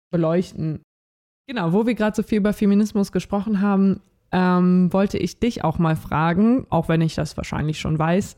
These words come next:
was da die Antwort ist, was für dich Feminismus so im Groben bedeutet, ohne jetzt direkt irgendwelche Theorien aufzuzählen, so,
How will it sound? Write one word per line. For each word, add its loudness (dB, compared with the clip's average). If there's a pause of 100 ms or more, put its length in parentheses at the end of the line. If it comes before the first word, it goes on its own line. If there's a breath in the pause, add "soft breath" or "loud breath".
was 0
da 2
die 4
Antwort 2
ist, 0 (140)
was 0
für -2
dich -2
Feminismus 0
so 2
im 4
Groben 4
bedeutet, 0
ohne 4 (720 loud breath)
jetzt -6
direkt 0
irgendwelche 2
Theorien 4
aufzuzählen, 0
so, -4